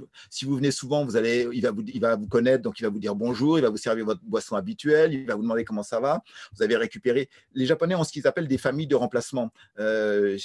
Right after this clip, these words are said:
quelqu'un a mentionné tout à l'heure, euh, Ika Harada. Euh, en fait, les Japonais ont, ont, ont, ont l'art de créer,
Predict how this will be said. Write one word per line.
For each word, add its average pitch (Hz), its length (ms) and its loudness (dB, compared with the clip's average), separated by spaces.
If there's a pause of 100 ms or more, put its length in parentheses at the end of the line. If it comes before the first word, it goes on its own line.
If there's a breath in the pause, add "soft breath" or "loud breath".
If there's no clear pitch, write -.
(200)
quelqu'un 131 280 -2
a 123 40 0
mentionné 120 320 -2
tout 117 160 -12
à 117 80 4
l'heure, 127 320 2
euh, 101 340 2
Ika 110 340 -4
Harada. 147 600 -2
Euh, 107 640 2 (340 loud breath)
en 113 140 -8
fait, 160 260 -2
les 139 100 -4
Japonais 143 400 0
ont, 127 320 -4
ont, 117 220 -4
ont, 117 240 -4
ont 120 120 -2
l'art 147 360 2
de 127 100 -2
créer, 151 600 0